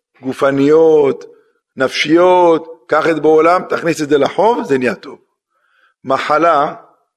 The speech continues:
זה דבר לא טוב, נכון? תכניס את יוד, את בורא עולם בתוך המחלה,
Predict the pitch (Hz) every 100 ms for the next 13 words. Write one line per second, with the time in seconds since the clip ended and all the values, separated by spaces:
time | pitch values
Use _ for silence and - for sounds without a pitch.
0 | _ _ 110 123 139 151 135 101 - -
1 | 147 202 - _ _ _ _ _ _ 165
2 | 175 240 - 175 - 165 196 165 139 147
3 | 175 160 175 170 151 143 139 123 123 113
4 | 110 110 120 160